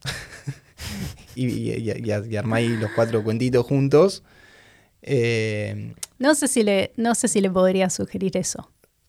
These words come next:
Speaker 1: pasa que
Speaker 2: Como que
Speaker 1: también
Speaker 2: siento
Speaker 1: el,
Speaker 2: que ya es, es pedirle mucho.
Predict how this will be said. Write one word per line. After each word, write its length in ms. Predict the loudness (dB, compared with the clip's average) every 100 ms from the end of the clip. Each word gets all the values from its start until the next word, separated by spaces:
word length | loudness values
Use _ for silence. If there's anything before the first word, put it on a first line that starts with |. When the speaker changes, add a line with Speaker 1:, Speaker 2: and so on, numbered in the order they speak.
| _
Speaker 1:
pasa 240 | 2 2
que 400 | 2 6 6 6 _ _ _ _ _ _ _ _ _ _ _ _ _
Speaker 2:
Como 20 |
que 60 | 4
Speaker 1:
también 260 | 6 8
Speaker 2:
siento 200 | 8 8
Speaker 1:
el, 60 | 8
Speaker 2:
que 40 |
ya 200 | 6 6
es, 160 | 6 2
es 180 | 0 -4
pedirle 420 | 0 2 2 4 4
mucho. 480 | 2 0 -4 -4